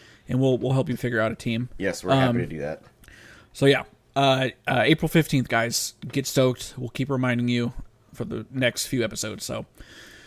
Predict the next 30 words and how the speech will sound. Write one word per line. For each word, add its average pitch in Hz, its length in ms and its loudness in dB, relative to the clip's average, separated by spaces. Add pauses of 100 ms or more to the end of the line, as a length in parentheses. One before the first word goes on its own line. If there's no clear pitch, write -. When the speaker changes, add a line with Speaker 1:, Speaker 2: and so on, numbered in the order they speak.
(640)
Speaker 1:
anyways, 156 1080 6
Speaker 2:
Without 101 420 -4 (280)
further 131 340 4
ado, 107 600 0 (600)
Speaker 1:
all 135 80 0
right, 120 80 2
we 135 100 0
got 139 200 4
Gator. 120 380 2 (600)
Speaker 2:
the 104 160 0
Gator 107 400 2
boy, 101 380 6
dude. 104 440 2
Speaker 1:
No, 269 180 0
actually, 285 460 -2
is 202 100 0
he? 277 140 0
He's 262 160 -2
a 302 60 -8
crocodile. 139 640 2 (300)
Speaker 2:
He 117 120 -2
is 101 80 2
a 85 60 -8
crocodile, 80 440 -2
but 90 120 -2
we 98 80 -6
call 92 140 -2
him 78 60 -4
Gator. 76 380 -4 (640)
Speaker 1:
Okay. 131 320 0